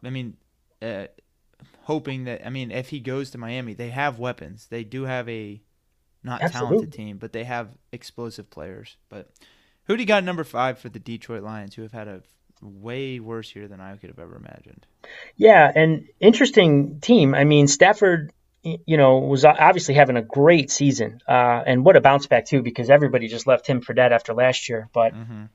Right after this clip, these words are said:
Speaker 2: mean, coaching matters and things like that. So, um, you know, they
Speaker 1: He's
Speaker 2: added
Speaker 1: excelling with the
Speaker 2: Hawkinson.
Speaker 1: defensive coach, which is strange.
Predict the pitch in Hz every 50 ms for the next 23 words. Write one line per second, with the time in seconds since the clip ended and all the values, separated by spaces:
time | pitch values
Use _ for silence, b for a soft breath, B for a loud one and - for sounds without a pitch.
0 | _ - 156 156 151 - 240 247 - 285 240 208 202 208 170 139 123 110 123 -
1 | - 131 123 127 120 120 - 131 123 120 - - 139 127 123 120 120 - _ _
2 | _ _ _ _ _ _ - 135 131 127 127 123 127 131 127 _ _ - - _
3 | - 143 143 143 143 151 151 156 156 139 - 147 151 170 175 165 151 147 156 156
4 | 151 147 151 147 143 139 110 _ - 135 139 139 - - 127 - - 104 - -
5 | - 104 135 127 101 120 117 - _